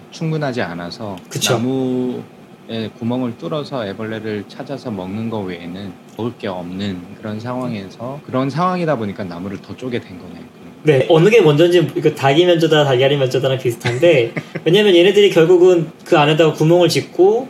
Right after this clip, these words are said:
Speaker 2: 자기 새끼들도 낳고 그 안에서 살거든요.
Speaker 1: 그쵸.
Speaker 2: 근데
Speaker 1: 그쵸.
Speaker 2: 이제 그것뿐만이 아니라 먹이도 거기서 구하기 때문에 먹이를 구하다가 그렇게 된 건지, 그러면서 이제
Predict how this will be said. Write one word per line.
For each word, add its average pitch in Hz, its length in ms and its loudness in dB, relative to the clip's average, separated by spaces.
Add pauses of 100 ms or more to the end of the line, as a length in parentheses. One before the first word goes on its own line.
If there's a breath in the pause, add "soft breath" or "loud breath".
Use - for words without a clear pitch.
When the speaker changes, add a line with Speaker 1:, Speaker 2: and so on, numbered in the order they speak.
Speaker 2:
자기 139 260 -2
새끼들도 208 440 0
낳고 151 480 0
그 - 120 2
안에서 131 240 -2
살거든요. 120 560 -2
Speaker 1:
그쵸. 117 260 -4 (520 loud breath)
Speaker 2:
근데 156 220 0
Speaker 1:
그쵸. 147 80 2
Speaker 2:
이제 139 560 4 (280)
그것뿐만이 190 800 4
아니라 147 560 2
먹이도 170 400 4
거기서 151 320 2
구하기 135 240 2
때문에 131 220 0
먹이를 139 380 4
구하다가 185 460 4
그렇게 165 240 2
된 131 200 0
건지, 120 580 0 (760 loud breath)
그러면서 156 460 4
이제 135 440 2